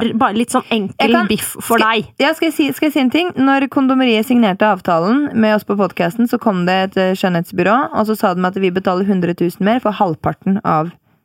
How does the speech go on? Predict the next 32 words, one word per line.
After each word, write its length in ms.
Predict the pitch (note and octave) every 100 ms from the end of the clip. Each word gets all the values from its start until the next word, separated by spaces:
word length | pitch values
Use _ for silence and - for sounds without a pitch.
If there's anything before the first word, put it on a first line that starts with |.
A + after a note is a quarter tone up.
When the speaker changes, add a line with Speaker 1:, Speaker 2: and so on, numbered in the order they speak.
| -
Speaker 1:
eh, 400 | G3 E3+ E3+ E3+
Speaker 2:
Ah, 280 | E3+ E3+ E3+
Speaker 1:
på, 140 | - B3+
Speaker 2:
innholdet, 280 | G#3 G3
Speaker 1:
altså, 80 | F3+
Speaker 2:
liksom, 220 | F3 F#3
Speaker 1:
ah, 20 | A3+
Speaker 2:
det 80 | G#3
du 40 |
Speaker 1:
for, 80 | A3+
Speaker 2:
skal 100 | A3
Speaker 1:
ja, 100 | A#3+
Speaker 2:
levere. 220 | F#3+ F3+ -
Speaker 1:
for 100 | A#3+
halvparten 340 | A3+ F#3+ E3+
av 80 | G3
innholdet, 200 | F3 F#2+
ikke 80 | F#3
sant? 220 | - B3+ B3+
Så 40 |
det 80 | A3
var 80 | G#3
liksom 100 | G#3
bare 160 | F#3 E3+
sånn, 100 | C#4
ok, 280 | D4+ C#4 - - - -
så 100 | A3
dere 180 | A3
betaler 420 | F#3+ G#3+ G#3 F3 G#3
hundre 260 | G#3+ F3+ F3
tusen 320 | F3 - F#3
mer, 300 | F3+ G#3 A#3